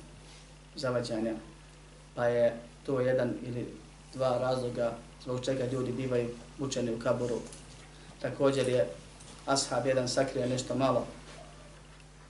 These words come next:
od ratnog plijena, pa ga je pogodila strijela i ashabi su rekli, "Blago njemu džennet."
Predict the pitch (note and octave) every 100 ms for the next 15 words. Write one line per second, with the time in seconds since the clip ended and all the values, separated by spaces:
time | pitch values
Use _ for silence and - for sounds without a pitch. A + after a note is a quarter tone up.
0 | - - C3 C3+ C3+ D3 - C#3+ C3+ B2
1 | B2 - - - - - - - - -
2 | B2+ B2+ B2+ B2+ C3+ C#3 C3 B2+ - C#3
3 | C#3 C3 C3+ B2 - C3 C3 C3+ C3+ C3
4 | C3 F#3+ D#3+ B2+ A#2+ C3+ C3+